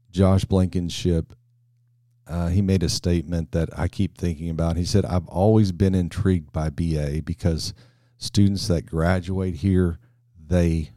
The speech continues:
seem to, large number of them move back and their families stay here."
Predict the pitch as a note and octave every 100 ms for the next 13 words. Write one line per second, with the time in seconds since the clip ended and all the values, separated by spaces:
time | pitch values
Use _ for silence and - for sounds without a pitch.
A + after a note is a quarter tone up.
0 | _ _ _ _ _ _ _ _ - -
1 | G#2+ G2+ F2 - E2 D2+ F2 F2+ E2+ -
2 | F#2 F2 F2 E2 D#2+ D#2+ F2 F2 D2+ D2
3 | E2+ D#2 - - - - F2 E2+ D#2 -
4 | F2 E2+ E2 D#2+ D#2 D#2 - E2 E2+ -
5 | D#2 - C#2+